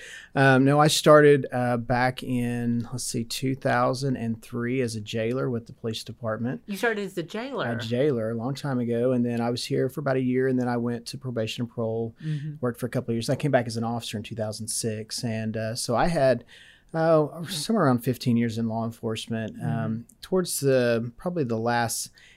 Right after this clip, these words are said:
Speaker 1: eight years, uh, I also started getting into, uh, I went back and got my master's degree in aviation.
Speaker 2: Mm-hmm.
Speaker 1: And I've always, I grew up in an airport. My dad was, uh, he had his just private pilot's license. So I was kind of
Speaker 2: Uh-huh.
Speaker 1: an airport brat,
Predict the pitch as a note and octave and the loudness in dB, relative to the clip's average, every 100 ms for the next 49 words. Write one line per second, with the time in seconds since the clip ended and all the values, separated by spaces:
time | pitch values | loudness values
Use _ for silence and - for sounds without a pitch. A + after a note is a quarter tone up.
0 | _ C#3 C3+ A#2+ A#2+ A#2 A#2+ A#2 - - | _ 0 0 2 2 2 2 0 -4 -6
1 | A2+ A2 A2 A#2+ B2 C3 C3+ A2+ - A#2 | -6 -4 -4 -4 -4 -2 -2 -2 -2 0
2 | A2+ A2 - B2 A#2 A2+ A2+ A#2 - A2 | 0 -4 -6 -2 0 0 -2 -4 -4 -2
3 | A2 G#2+ D#2 G#2+ G#2 B2 C3+ B2 A#2+ A2 | -2 -2 -4 -6 -4 0 0 2 0 -2
4 | G#2+ G#2 - G#2+ - G#2+ G#2 G#2 G#2 G2+ | -2 -6 -8 -10 -10 -8 -6 -6 -6 -6
5 | G#2 - A2 A2 D3 D3 A2+ G#2+ G#2+ A2 | -8 -10 -8 -4 -4 -6 -8 -8 -8 -8
6 | A#2 C#3 C#3 - _ _ _ - C3 D3 | -2 2 2 -2 _ _ _ 0 6 6
7 | C#3 B2+ B2 A#2+ C3 B2+ A#2+ A2 A2+ A#2 | 6 4 2 0 0 0 0 0 0 0
8 | A2 A2 G#2+ - A2 G#2 G#2+ A2 B2 A#2 | -2 -4 -6 -6 -6 -6 -6 -8 -8 -10
9 | - - A#2 G#2+ A2 - - G#2+ A2 - | -10 -6 -4 -4 -6 -10 -6 -4 -4 -4
10 | A#2 A2+ A#2 A2 - A#2 A#2 A2+ A#2 C3+ | -8 -6 -4 -4 -4 -6 -4 -2 -2 0
11 | D3+ A#2+ A2+ A2+ B2 A2 A#2+ A#2 A2+ | 0 0 0 0 -2 -2 -2 -2 -2